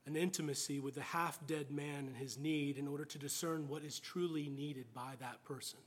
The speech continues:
It's messy. You might get blood on you. You might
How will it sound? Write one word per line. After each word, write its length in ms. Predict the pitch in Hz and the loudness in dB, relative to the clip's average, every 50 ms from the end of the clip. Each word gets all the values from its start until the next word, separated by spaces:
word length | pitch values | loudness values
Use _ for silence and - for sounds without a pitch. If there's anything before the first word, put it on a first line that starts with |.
| - - - - _ - _ _ - - - - - - - - - - - - - - - - - | -20 -20 -20 -20 _ -20 _ _ -20 -20 -20 -20 -20 -20 -20 -20 -20 -20 -20 -20 -20 -20 -20 -18 -12
It's 160 | - - - | -8 -6 -6
messy. 400 | 151 151 156 139 - - 123 101 - - - _ _ - - - - - - - - _ - _ - - - - - - - - - - - - - - | -4 -2 0 0 0 -2 -4 -8 -16 -20 -20 _ _ -20 -20 -20 -20 -20 -20 -20 -20 _ -20 _ -20 -20 -20 -20 -20 -20 -20 -20 -20 -20 -20 -18 -10 -6
You 80 | 143 | -2
might 160 | 151 175 185 | 0 2 2
get 160 | 156 175 160 127 | 2 2 2 2
blood 220 | 151 156 160 151 | 2 2 2 2
on 160 | 135 113 110 | -2 -4 -8
you. 80 | 104 104 - - - - - - _ - - - - - - - - - - - - - _ _ _ _ - - - - - - - - _ - - - - - - _ - _ - - - - - - - - - - - - | -12 -16 -18 -20 -20 -20 -20 -20 _ -20 -20 -20 -20 -20 -20 -20 -20 -20 -20 -20 -20 -20 _ _ _ _ -20 -20 -20 -20 -20 -20 -20 -20 _ -20 -20 -20 -20 -20 -20 _ -20 _ -20 -20 -20 -20 -20 -20 -20 -20 -20 -16 -8 -2
You 80 | 151 147 | 2 4
might 320 | 156 170 196 196 160 131 | 6 6 6 6 2 -2